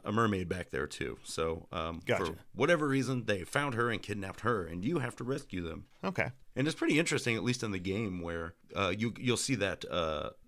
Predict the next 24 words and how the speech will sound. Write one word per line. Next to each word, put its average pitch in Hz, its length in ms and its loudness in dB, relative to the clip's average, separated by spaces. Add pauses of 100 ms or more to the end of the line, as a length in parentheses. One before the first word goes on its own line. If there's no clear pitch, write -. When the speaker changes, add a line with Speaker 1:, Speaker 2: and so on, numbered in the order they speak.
Speaker 1:
that 90 180 -2
sprite 107 360 4
of 87 120 2
Ma 95 280 4
Fratelli's, 87 680 -4
you 98 100 -4
know, 85 120 -2
her 95 140 -2
talking 95 400 -2
to 80 60 -8
you, 78 180 -4
and 90 120 -6
she, 110 180 -2
like, 85 220 0
challenges 131 560 0
you 151 120 2
to 135 80 2
come 123 280 -2
to 104 160 -2
our 98 100 0
base 120 280 -2
and 107 160 -6
get 135 120 0
her. 82 240 -2